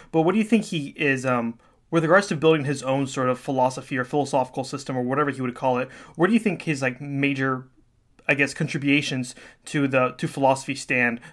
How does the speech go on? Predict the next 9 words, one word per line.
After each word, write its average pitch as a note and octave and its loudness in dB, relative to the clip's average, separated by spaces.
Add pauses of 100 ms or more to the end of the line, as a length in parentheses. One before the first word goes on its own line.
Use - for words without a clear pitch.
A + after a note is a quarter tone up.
and D3+ 2
not C#3 4
just C3+ -4
his B2 -4
merely, B2 -2
not D3+ 2
just - -8
his D3 -6
critiques? - -12